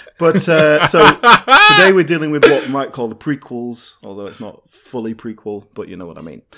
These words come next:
Speaker 1: So the, uh, Fassbender-McAvoy era. If you wanna go back to last week's episode to do the others first, that's fine. If
Speaker 2: We also have a Wolverine episode.
Speaker 1: We do. We did. We covered all the
Speaker 2: Available on
Speaker 1: Wolverine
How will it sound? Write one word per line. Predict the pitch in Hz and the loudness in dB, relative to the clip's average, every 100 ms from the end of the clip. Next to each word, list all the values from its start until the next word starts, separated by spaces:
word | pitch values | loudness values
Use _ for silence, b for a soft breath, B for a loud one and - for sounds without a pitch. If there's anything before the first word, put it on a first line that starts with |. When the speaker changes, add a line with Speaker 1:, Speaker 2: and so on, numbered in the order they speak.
| b b b | b b b
Speaker 1:
So | - 139 135 135 139 | -4 -2 0 -2 -4
the, | 131 123 120 113 | -8 -6 -6 -8
uh, | |
Fassbender-McAvoy | 110 131 - - 110 104 104 - 101 95 95 87 | -8 -12 -10 -12 -12 -12 -16 -14 -16 -12 -14 -12
era. | 120 117 87 73 _ _ _ | -10 -8 -10 -14 _ _ _
If | - - | -18 -8
you | |
wanna | 135 131 | -6 -6
go | 127 | -6
back | 135 123 - | -6 -8 -16
to | - | -14
last | 120 117 - | -10 -12 -14
week's | 120 | -16
episode | 117 120 - 117 113 | -16 -16 -12 -10 -10
to | - 110 104 | -14 -12 -12
do | 98 117 110 | -12 -12 -10
the | 104 101 | -10 -12
others | 101 98 | -14 -18
first, | - 143 160 165 | -8 -6 -6 -8
that's | - - | -16 -16
fine. | - 156 151 156 147 b b b b b b - | -10 -8 -6 -8 -12 b b b b b b -20
If | 113 | -12
Speaker 2:
We | 120 101 | -10 -6
also | 113 160 214 | -6 -4 -6
have | 175 175 | -6 -6
a | 110 | -6
Wolverine | 117 156 175 165 156 | -8 -8 -10 -10 -10
episode. | 104 92 92 95 87 82 80 | -12 -14 -16 -14 -16 -20 -18
Speaker 1:
We | 107 | -14
do. | 123 160 | -6 -6
We | 175 | -4
did. | 139 135 123 | -6 -8 -8
We | 123 | -12
covered | 110 117 | -10 -8
all | 120 120 | -6 -6
the | 117 | -6
Speaker 2:
Available | 120 127 | -6 -8
on | 139 | -8
Speaker 1:
Wolverine | 110 | -10